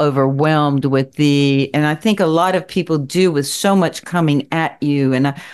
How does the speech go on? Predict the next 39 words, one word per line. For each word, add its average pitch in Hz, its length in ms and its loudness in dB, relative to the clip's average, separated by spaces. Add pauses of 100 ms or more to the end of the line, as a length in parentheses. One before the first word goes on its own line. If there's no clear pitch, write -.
(140)
I 160 120 -2
heard 165 240 0
things 147 240 0
today, 143 640 0
and 131 220 2
it's 156 260 0
just - 300 -4 (100)
one 190 380 2
right 143 220 0
after 170 360 0
the 139 240 0
other. 151 320 0
And 135 140 0
I'm 143 180 0
like, 139 240 -2 (540)
I 165 80 -2
think 214 200 -2
I 190 100 0
just, 165 420 -4
today 170 640 2
I 139 80 -2
need 151 160 -2
to 139 100 -6
take 135 220 -4
a 143 60 -4
break. 139 300 -4
Now, 165 360 0
I'm 202 320 2
a, 156 140 0 (100)
a 156 100 0
news 170 280 2
junkie 180 560 0
because 160 360 -2
I'm 160 160 0
on 165 120 2
city 170 300 -2
council. 156 440 -2
I 170 220 0
am 156 260 0